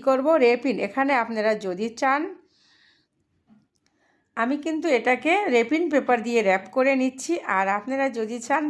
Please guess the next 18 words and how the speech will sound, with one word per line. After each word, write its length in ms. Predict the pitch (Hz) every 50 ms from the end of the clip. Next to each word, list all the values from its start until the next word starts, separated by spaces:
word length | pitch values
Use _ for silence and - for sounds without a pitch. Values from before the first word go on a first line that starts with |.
| 302
ফয়েল 220 | - 311 320 339 330 -
পেপার 240 | 277 247 220 233 220 214 202
দিতে 160 | 220 214 262 254
পারেন, 220 | - 262 262 330 339 311 320 -
কিন্তু 340 | 190 185 180 175 180 254 285 349 - - - - - - - - -
আমার 180 | 233 240 240 220 208
হাতের 240 | 208 202 202 185 185 202
কাছে 160 | 202 202 247 247 226
ফয়েল 180 | 247 247 240 240 240
পেপারটা 380 | 254 247 233 254 247 240 269 269 269 269
ছিল 180 | - - 320 294 294 320 294
না। 60 | 339 381 381 - - - - - - - 170
আমি 140 | 175 185 190 185 196
রেপিন 260 | 208 214 208 269 277 269 269
পেপার 260 | 262 226 226 - 247 240 233
দিয়ে 120 | 285 302 285 247
মুখটা 260 | 208 - - - 233 214 208
আটকে 240 | 208 208 - 269